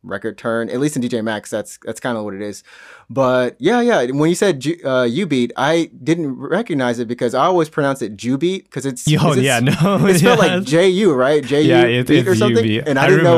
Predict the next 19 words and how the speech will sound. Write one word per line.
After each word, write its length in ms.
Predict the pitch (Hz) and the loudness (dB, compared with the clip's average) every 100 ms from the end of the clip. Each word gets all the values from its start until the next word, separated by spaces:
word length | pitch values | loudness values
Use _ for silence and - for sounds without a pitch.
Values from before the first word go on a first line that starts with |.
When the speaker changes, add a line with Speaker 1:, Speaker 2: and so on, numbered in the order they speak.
| 127 | 2
Speaker 2:
remember. 180 | 165 147 | 0 -2
Yeah, 460 | 120 120 117 113 113 | -2 0 0 0 -2
yeah. 300 | 107 104 117 | -2 -4 -6
So 140 | - 135 | -4 -4
I 20 | |
was 100 | 131 | -2
talking, 360 | 156 151 151 | -4 -4 -4
when 100 | 139 | -2
I, 140 | 131 131 | -2 -2
I 240 | 135 135 | -4 -2
had 100 | 127 | -2
a, 120 | 151 - | -2 -4
I 40 | 123 | -4
have 80 | 123 | -2
a 60 | |
friend, 300 | 120 104 95 | -2 -2 0
and 260 | 95 98 107 - _ _ _ _ _ | 0 -2 -4 -8 _ _ _ _ _
when 300 | 117 110 104 | -4 -2 -2
we 680 | 104 107 104 104 101 - | -2 -2 -2 -4 -4 -8